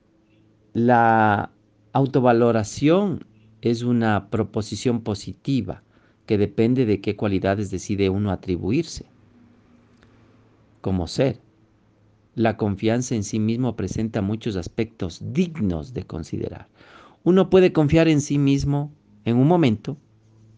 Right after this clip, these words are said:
y luego ya no, como veíamos los anteriores días. Ayer, cuando hablemos, hablamos de la autoconfianza, a veces la autoconfianza sube, baja, depende del entorno. Tu hijo también le pasa eso, puede sentirse muy seguro en casa, pero puede volverse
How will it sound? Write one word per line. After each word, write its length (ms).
y 120
luego 280
ya 220
no, 220
como 240
veíamos 640
los 180
anteriores 640
días. 360
Ayer, 420
cuando 240
hablemos, 400
hablamos 380
de 80
la 60
autoconfianza, 880
a 40
veces 260
la 80
autoconfianza 680
sube, 480
baja, 500
depende 460
del 180
entorno. 800
Tu 100
hijo 220
también 280
le 120
pasa 260
eso, 220
puede 160
sentirse 420
muy 220
seguro 400
en 100
casa, 380
pero 240
puede 240
volverse 720